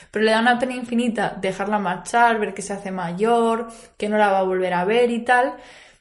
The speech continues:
Y la hija lo sabe, pero s-, se pasan todo el corto hablando como de cosas sin importancia, intentando como hacer como que no, y el padre, pues, eh, toma su rumbo, y luego hay una escena final muy bonita que dice mucho, pero sin decir nada,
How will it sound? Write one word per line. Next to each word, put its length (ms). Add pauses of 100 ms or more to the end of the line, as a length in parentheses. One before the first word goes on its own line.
(160)
Y 280
la 160
hija 260
lo 160
sabe, 520 (340)
pero 220
s-, 300
se 140
pasan 400
todo 240
el 140
corto 340
hablando 420
como 240
de 220
cosas 280
sin 180
importancia, 1160 (320)
intentando 600
como 260
hacer 340
como 300
que 140
no, 760 (320)
y 260
el 160
padre, 320
pues, 420 (260)
eh, 320
toma 280
su 160
rumbo, 360
y 60
luego 160
hay 100
una 140
escena 300
final 260
muy 100
bonita 380
que 80
dice 240
mucho, 340
pero 160
sin 220
decir 300
nada, 340